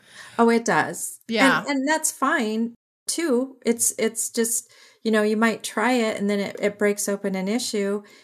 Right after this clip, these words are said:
Speaker 1: and it's okay because maybe it was just time.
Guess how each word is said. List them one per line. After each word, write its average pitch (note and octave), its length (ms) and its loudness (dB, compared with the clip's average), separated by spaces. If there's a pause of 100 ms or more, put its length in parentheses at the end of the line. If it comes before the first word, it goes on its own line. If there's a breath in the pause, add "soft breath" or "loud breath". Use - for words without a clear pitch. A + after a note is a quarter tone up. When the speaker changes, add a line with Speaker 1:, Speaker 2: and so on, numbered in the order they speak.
(160 soft breath)
Speaker 1:
and G3+ 360 0
it's G3+ 220 -2
okay G#3+ 600 -6 (760)
because G#3 440 -2
maybe G3 320 -2
it A3+ 80 2
was A#3 200 0
just A3 240 -2
time. A#3 500 -2